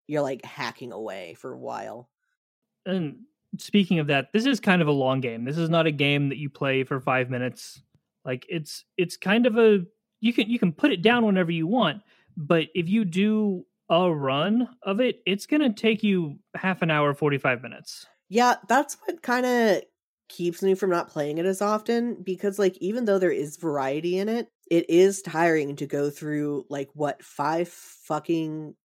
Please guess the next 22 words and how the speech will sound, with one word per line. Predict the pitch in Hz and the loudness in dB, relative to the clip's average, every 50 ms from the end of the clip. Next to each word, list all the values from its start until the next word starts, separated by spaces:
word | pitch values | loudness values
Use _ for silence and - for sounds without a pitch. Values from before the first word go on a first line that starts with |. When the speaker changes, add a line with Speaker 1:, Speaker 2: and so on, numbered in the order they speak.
| _ _ _ - | _ _ _ -8
Speaker 1:
areas | 143 139 139 147 170 170 175 190 196 208 208 220 220 220 - - _ _ _ _ _ _ _ _ _ _ _ _ - | -4 -4 -2 0 0 2 2 2 2 0 -2 -4 -6 -12 -18 -20 _ _ _ _ _ _ _ _ _ _ _ _ -8
all | - 147 151 151 151 151 147 | -2 0 2 2 2 0 -2
the | 143 135 127 | -6 -10 -12
time. | - 147 135 127 107 95 101 104 - 131 _ _ _ _ _ _ _ _ _ - | -12 -12 -12 -12 -14 -16 -18 -20 -20 -20 _ _ _ _ _ _ _ _ _ -4
There's | 160 160 156 - | -4 -4 -2 0
just | - 226 220 220 - - | 2 2 2 2 0 -4
so | 170 156 | -4 -4
much. | 131 110 - 69 - - - - - - | -4 -8 -12 -14 -14 -16 -16 -14 -8 -4
I | 170 165 | -2 0
wish | 190 220 220 - | 0 0 0 0
there | - 220 208 | 0 2 4
were, | 208 190 175 | 4 4 6
like, | 175 170 156 147 120 | 4 4 2 0 -2
shorter | - - - - - 151 156 156 170 180 190 | -6 -10 -10 -8 -6 -4 -4 0 0 0 0
versions. | 185 202 208 214 214 220 240 247 247 254 254 254 - - - - - _ _ _ - - | 2 2 0 0 0 -2 -4 -4 -4 -6 -10 -12 -14 -16 -20 -20 -20 _ _ _ -14 -4
So | - 214 | 0 4
I've | 220 247 254 240 - - | 4 4 2 0 -4 0
played | - 233 208 202 180 | 4 6 6 6 4
each | - 170 175 - 196 | 0 -6 -4 -2 -2
of | 170 | -2
the | 170 | -2
classes | - 151 143 139 147 - 160 151 151 147 - - | -2 -4 -4 -4 -4 -4 -4 -4 -4 -4 -6 -12